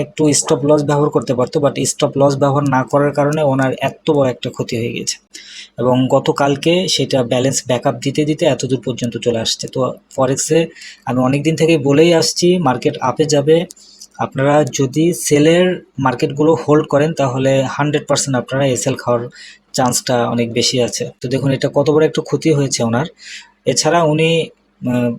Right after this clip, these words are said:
মোটামুটি লাভ করেছিল, এর মধ্যেও কিছু লাভ করেছিল হয়তো। তো এখানে দেখুন,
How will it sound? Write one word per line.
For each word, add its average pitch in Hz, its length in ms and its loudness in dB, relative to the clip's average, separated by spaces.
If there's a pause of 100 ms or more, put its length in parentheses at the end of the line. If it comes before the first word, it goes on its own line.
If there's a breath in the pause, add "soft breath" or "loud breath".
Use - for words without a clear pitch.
মোটামুটি 151 360 0
লাভ 135 220 2 (140)
করেছিল, 165 360 2 (420)
এর 123 160 -2
মধ্যেও 127 360 2 (160)
কিছু 135 200 -4
লাভ 123 220 0
করেছিল - 340 -4
হয়তো। 135 280 -2 (580 loud breath)
তো - 80 -18
এখানে 151 280 0 (100)
দেখুন, 151 300 0